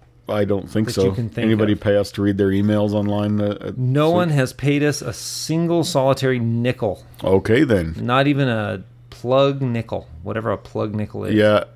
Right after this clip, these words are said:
Speaker 1: you don't know what a plug nickel
Speaker 2: What
Speaker 1: is?
Speaker 2: is a plug nickel?
Speaker 1: Okay, in the back of an electrical box.
Speaker 2: Okay.
Speaker 1: The
Speaker 2: Oh,
Speaker 1: little, the
Speaker 2: okay.
Speaker 1: box. There's these little,
Speaker 2: <laughs>
Speaker 1: little
Speaker 2: Yeah.
Speaker 1: pieces of metal that you punch out to make the
Speaker 2: Yes.
Speaker 1: wire go
Speaker 2: Is that
Speaker 1: through.
Speaker 2: what a plug nickel is?
Speaker 1: And that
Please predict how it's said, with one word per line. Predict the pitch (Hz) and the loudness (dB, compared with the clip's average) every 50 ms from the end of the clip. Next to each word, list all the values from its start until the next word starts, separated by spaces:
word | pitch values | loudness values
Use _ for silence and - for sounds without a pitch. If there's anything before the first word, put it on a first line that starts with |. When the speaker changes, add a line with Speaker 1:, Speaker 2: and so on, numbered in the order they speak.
| - - | -10 -2
Speaker 1:
you | 135 135 | 0 2
don't | 160 196 190 | 4 4 2
know | 190 | 2
what | 196 196 | 0 -2
a | 170 | -2
plug | - - 135 139 156 165 | -2 0 0 0 0 0
nickel | 175 170 160 - 185 175 | -2 -4 -4 -2 0 2
Speaker 2:
What | 170 165 156 | 4 4 4
Speaker 1:
is? | 156 | 2
Speaker 2:
is | 135 135 | 0 -2
a | 131 | -4
plug | - 123 113 107 | -4 -6 -6 -4
nickel? | 98 98 113 | -4 -4 0
Speaker 1:
Okay, | - 120 | 2 2
in | 110 107 | 4 4
the | 107 98 | 4 2
back | 110 120 135 113 - | 4 2 2 2 0
of | 147 | 0
an | 139 139 | 2 2
electrical | 135 120 107 - - - 92 85 | 2 2 2 -2 -2 -2 -2 0
box. | 82 76 76 85 - - - - - - - - | 0 0 -2 -2 -4 -6 -8 -10 -10 -12 -16 -8
Speaker 2:
Okay. | - - 101 98 98 104 110 110 127 - | -4 -2 0 0 0 0 -2 -4 -6 -6
Speaker 1:
The | |
Speaker 2:
Oh, | 120 127 135 151 175 180 185 185 180 180 175 175 170 165 160 151 | -4 -2 0 0 0 0 2 2 2 2 2 2 0 0 0 0
Speaker 1:
little, | 151 143 113 | -2 -4 -2
the | 110 127 | -2 -2
Speaker 2:
okay. | 120 | 0
Speaker 1:
box. | 117 113 107 107 - | 0 0 -2 -4 -2
There's | 113 113 110 | -2 -2 0
these | 101 110 110 104 98 - - - - - - 131 | 0 0 0 0 -2 -6 -12 -14 -16 -14 -10 -4
little, | 120 127 135 147 143 139 139 139 - | -2 0 2 2 2 0 -2 -4 -4
Speaker 2:
<laughs> | - 147 127 - - - _ _ _ - | -4 -4 -4 -4 -8 -18 _ _ _ -10
Speaker 1:
little | - 117 120 135 139 139 135 | -6 -2 0 0 2 2 2
Speaker 2:
Yeah. | 131 - | 0 0
Speaker 1:
pieces | - 151 151 127 131 117 | 0 0 0 0 0 0
of | 120 117 | 0 2
metal | 120 123 131 131 123 | 2 2 2 2 2
that | 117 104 107 | 0 0 0
you | 113 110 | -2 -4
punch | - - 123 120 117 104 - | -2 -2 0 0 0 0 0
out | 113 110 123 127 123 | 2 2 2 0 0
to | 123 120 | 0 0
make | 113 120 | 2 2
the | 127 | 2
Speaker 2:
Yes. | 120 110 | 2 2
Speaker 1:
wire | 110 110 113 120 113 | 4 4 4 2 2
go | - - | 2 0
Speaker 2:
Is | - | 2
that | 151 180 - | 2 2 2
Speaker 1:
through. | 131 233 | 2 2
Speaker 2:
what | 208 170 | 2 0
a | - | -2
plug | - - - 147 147 156 180 170 | -2 -4 -2 0 2 2 2 2
nickel | 160 143 139 135 - 170 185 | 2 0 0 0 -2 -2 0
is? | 185 | 2
Speaker 1:
And | 123 127 127 123 | 2 2 2 2
that | 117 127 123 120 117 113 - | 2 2 4 4 2 0 -2